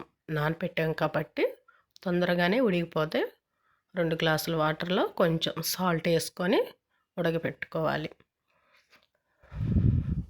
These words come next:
ఉడికిన తర్వాత ఇప్పుడు పోపు కోసం స్టవ్ on చేసుకొని, దానిపైన కళాయి పెట్టుకొని, దానిలో పోపు దినుసులు టీ స్పూ-, టీ స్పూన్ ఆయిల్ వేసుకొని,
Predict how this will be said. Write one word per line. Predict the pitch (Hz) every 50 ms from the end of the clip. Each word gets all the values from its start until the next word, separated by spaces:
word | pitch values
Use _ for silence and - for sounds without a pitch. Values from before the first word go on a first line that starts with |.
| - _ _ _ _ _ _ _ -
ఉడికిన | 196 170 160 - 170 165 160
తర్వాత | 156 - 156 156 156 156 156 - 233 277 370 440 - - _ _ _ _ _ _ _ _ _ _
ఇప్పుడు | _ - 214 226
పోపు | 226 - 190 175 170 - -
కోసం | - 180 175 165 165 - - 311 403 - - - _ -
స్టవ్ | - - - 202 175 170 175
on | 165 165 165 165 - 165
చేసుకొని, | 165 165 - - - 196 190 196 254 370 - - _ _ _ _ _ _ _ _ -
దానిపైన | 180 175 165 160 160 160 - 175 170 165 165 165 160 - - - - -
కళాయి | 170 160 160 156 156
పెట్టుకొని, | - - 160 160 - - - 190 196 226 302 440 - - - _ _ _ _ _ _ _ _ _ _ 180
దానిలో | 175 175 165 156 160 185 254 339 - - _ - -
పోపు | 180 165 165 160
దినుసులు | 160 185 175 170 165 - - 214 285 - - - _ _ _ _ _ _ _ - _ _ -
టీ | - 185
స్పూ-, | - - - - - - _ _ _ - - _ _ _ _ -
టీ | 180 185
స్పూన్ | 180 - - - 190 175 175
ఆయిల్ | 170 175 170 180 180 180 175
వేసుకొని, | 165 170 - - - 202 247